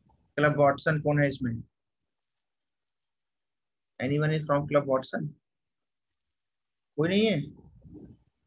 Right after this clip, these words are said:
उसमें नहीं पढ़ा गया तुम लोगों ने? देखो, सुनो मेरी बात, इंटरफेरेंस क्या होता है? Interference is the superposition of waves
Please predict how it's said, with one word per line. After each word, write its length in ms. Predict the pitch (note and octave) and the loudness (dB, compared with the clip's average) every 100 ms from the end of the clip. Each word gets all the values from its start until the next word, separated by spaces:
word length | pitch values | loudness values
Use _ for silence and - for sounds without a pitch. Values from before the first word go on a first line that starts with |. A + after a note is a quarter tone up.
| _ _ _ _ _ _ _ _ _ - | _ _ _ _ _ _ _ _ _ -8
उसमें 240 | C#3+ F3 | -6 -2
नहीं 120 | F#3 | -2
पढ़ा 180 | F#3+ G3+ | 2 4
गया 160 | G#3 G#3+ | 6 4
तुम 140 | G#3 | 4
लोगों 180 | G#3 G#3+ | 2 2
ने? 100 | G3+ - - - _ _ _ _ _ _ _ _ _ _ _ _ _ _ _ _ D4+ _ _ _ _ _ _ _ _ _ - | 0 -2 -8 -20 _ _ _ _ _ _ _ _ _ _ _ _ _ _ _ _ _ _ _ _ _ _ _ _ _ _ 0
देखो, 220 | C#3 A#2+ G#2+ _ _ _ _ _ _ _ _ _ _ _ _ _ _ _ - | 0 0 -6 _ _ _ _ _ _ _ _ _ _ _ _ _ _ _ -10
सुनो 220 | F3+ F3+ | -2 4
मेरी 140 | E3 C#3+ | 4 6
बात, 220 | A#2+ B2+ | 4 4
इंटरफेरेंस 640 | E3 E3+ G3 G3+ G3 G3+ | 0 2 4 4 4 2
क्या 120 | G#3 G3 | 2 4
होता 320 | D3 A2+ - | 4 0 -4
है? 60 | - _ _ _ _ _ _ _ _ _ _ _ _ _ _ _ _ _ _ _ _ _ - | -8 _ _ _ _ _ _ _ _ _ _ _ _ _ _ _ _ _ _ _ _ _ -8
Interference 720 | E3 E3+ F3 F3+ F3+ G#3 G3+ | -4 -4 -4 0 0 0 -4
is 180 | F#3 E3+ | -6 -4
the 100 | E3 | -4
superposition 800 | F3+ F#3 G3 G3 F3+ E3 E3 F#3 | -4 -2 0 0 0 -2 -2 2
of 180 | F3 D#3+ | 2 0
waves 280 | D#3 E3 E3+ | 0 0 2